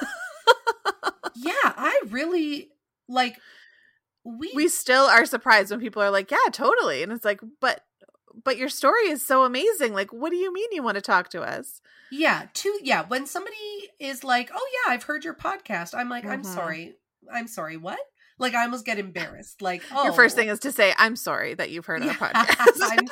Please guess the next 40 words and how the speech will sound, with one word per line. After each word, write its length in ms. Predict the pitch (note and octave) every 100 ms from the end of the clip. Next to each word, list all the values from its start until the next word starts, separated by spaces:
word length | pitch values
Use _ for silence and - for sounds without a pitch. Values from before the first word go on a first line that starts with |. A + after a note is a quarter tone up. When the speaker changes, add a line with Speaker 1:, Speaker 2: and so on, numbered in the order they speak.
| -
Speaker 1:
so 300 | - F#4+ B4 - G#4
sorry." 400 | D#4 D#4 - -
Speaker 2:
<laughs> 40 |
"I 180 | G#3+ G#3
am 220 | G3 F3+
so 300 | F#3+ - D#3
sorry." 420 | E3 G#2 G2+ - -
<laughs> 40 | F#4+ - E4+
Speaker 1:
Yeah. 280 | B3 B3 F3 - - - -
Um, 540 | A#3 A3 G#3+ G#3 G#3+ A3 -
or, 220 | A#3+ A#3+
like, 260 | A#3 A#3 -
Paige, 360 | E4+ G4+ G#3
who 100 | B3
we 100 | A3
just 240 | G3+ A3+ A3+
interviewed, 460 | A#3 G#3 F#3+ G3 G3
who's 160 | G#3+
coming 260 | - G3+ G3+
up 120 | G3
in 60 | G3
a 60 |
couple 280 | F#3+ F#3+ G3
weeks, 400 | F#3+ F#3+ G#3 - - - _
was 140 | C4 B3+
like, 140 | B3 B3
"Oh, 100 | F#4+
yeah, 220 | C#5 B3+
I've 100 | G3
been 140 | A#3+
listening 300 | B3 - C#4+
to 60 | C4
your 100 | C#4
podcast 480 | C#4+ D#4 - A3 A3+
and 140 | A#3
it's 120 | A3
really 180 | A#3 A#3+
good." 260 | A3 D#4+ A4
I'm 140 | G#3+
like, 220 | G#3+ G#3+